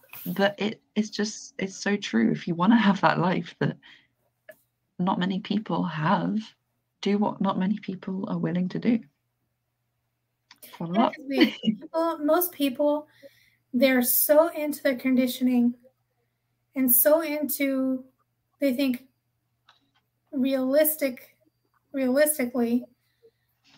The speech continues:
Speaker 2: they can't do anything because realistically, this is the way economy is or the way life is. The only one putting limitations on you is you. Because
Speaker 1: Yeah.
Speaker 2: realistically, anything is possible.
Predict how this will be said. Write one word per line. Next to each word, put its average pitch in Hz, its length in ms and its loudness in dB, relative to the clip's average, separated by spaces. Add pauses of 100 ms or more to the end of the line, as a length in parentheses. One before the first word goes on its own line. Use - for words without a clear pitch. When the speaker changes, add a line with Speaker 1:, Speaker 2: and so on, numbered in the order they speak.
(300)
Speaker 2:
they 254 140 4
can't 254 380 0
do 254 200 2
anything 247 400 4
because 240 260 -2
realistically, 262 1040 0
this 262 300 -2
is 247 120 -2
the 254 80 0
way 240 160 4
economy 247 680 2
is 240 160 2
or 240 80 -2
the 240 80 0
way 233 160 0
life 233 320 -2
is. 233 260 -6 (1160)
The 277 100 -2
only 370 160 0
one 359 160 0
putting 285 300 0
limitations 269 600 0
on 277 140 -2
you 302 100 -2
is 247 220 -2
you. 220 400 -4 (1700)
Because 262 360 2
Speaker 1:
Yeah. 254 120 4
Speaker 2:
realistically, 320 1080 0
anything 269 420 4
is 233 120 6
possible. 226 600 -4